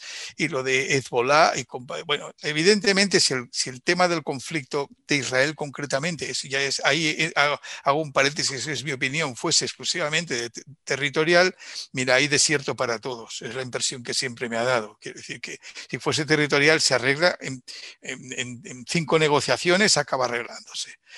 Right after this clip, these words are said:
Pero es que no, no lo es. Es que es un conflicto religioso, y la prueba de que es un conflicto religioso de una, de una, de un calao enorme y de una dif-, dificilísima solución,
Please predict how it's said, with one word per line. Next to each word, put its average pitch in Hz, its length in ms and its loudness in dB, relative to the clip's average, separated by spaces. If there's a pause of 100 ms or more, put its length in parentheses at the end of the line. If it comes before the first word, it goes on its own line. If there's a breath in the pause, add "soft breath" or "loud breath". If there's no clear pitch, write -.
(140 loud breath)
Pero 110 160 -4
es - 100 -4
que 123 140 -2
no, 127 160 -8 (180)
no 143 320 -6
lo 117 160 4
es. - 480 4 (480 loud breath)
Es - 160 2
que - 240 0 (260)
es - 200 4
un 185 60 -8
conflicto 175 440 2
religioso, 156 540 2
y 165 100 2
la 151 140 2
prueba 214 360 2
de 147 180 -4
que 196 160 -2
es 208 120 -4
un 233 80 -4
conflicto 170 720 -6
religioso 156 520 0
de 139 140 -2
una, 185 340 2 (360 loud breath)
de 147 120 0
una, 196 280 6
de 160 220 2
un 214 140 2
calao 175 520 6
enorme 175 760 4
y 165 100 0
de 185 100 2
una 220 140 2
dif-, 196 560 -6
dificilísima 151 800 -4
solución, 165 840 -6